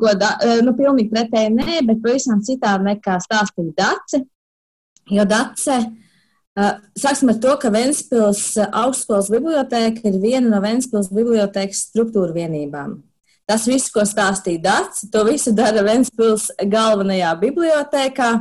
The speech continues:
Un tur meitenēm, ā, un maniem kolēģiem, ā, ā, ir ko norauties, ne, bet, ā, noņemties. Ā, bet, ā, mums kā struktūra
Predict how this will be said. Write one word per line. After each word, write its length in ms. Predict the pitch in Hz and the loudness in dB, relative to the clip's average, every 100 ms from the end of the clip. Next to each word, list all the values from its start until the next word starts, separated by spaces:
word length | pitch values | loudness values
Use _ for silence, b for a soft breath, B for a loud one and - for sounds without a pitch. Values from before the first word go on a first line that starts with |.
| B B B B B B B - | B B B B B B B 0
Un 140 | 214 220 - - 220 220 | 2 2 -2 0 0 2
tur 220 | 247 277 | 2 2
meitenēm, 800 | 262 277 277 277 254 233 226 226 | 2 2 2 2 2 4 4 6
ā, 120 | 220 220 214 202 - | 6 4 2 0 -2
un 120 | 202 | 0
maniem 240 | 208 202 196 | 2 2 2
kolēģiem, 540 | 214 208 196 185 185 | 2 4 2 0 -2
ā, 120 | 185 180 175 160 _ _ _ _ _ - _ _ _ _ _ _ - | -2 -4 -6 -10 _ _ _ _ _ -20 _ _ _ _ _ _ 0
ā, 100 | 214 - | 0 2
ir 160 | 233 226 | 2 0
ko 140 | 302 339 392 B B B B | 0 0 0 B B B B
norauties, 760 | 294 330 320 294 285 285 269 - - | 0 2 4 2 0 0 -2 -2 0
ne, 140 | 254 262 | 2 2
bet, 340 | 220 214 214 220 | 2 0 0 0
ā, 140 | 208 | 2
noņemties. 920 | 202 196 226 262 240 226 226 220 202 - B B B B | 4 4 6 6 6 2 0 0 0 -4 B B B B
Ā, 200 | 196 196 190 | -2 2 2
bet, 480 | 185 208 208 208 - | 2 2 2 0 0
ā, 220 | 220 208 202 196 - _ _ _ - 220 | 2 4 2 -2 -12 _ _ _ -2 2
mums 240 | 262 262 - | 2 0 -2
kā 160 | 220 202 | 0 0
struktūra 480 | 202 262 262 285 | 0 -4 -2 0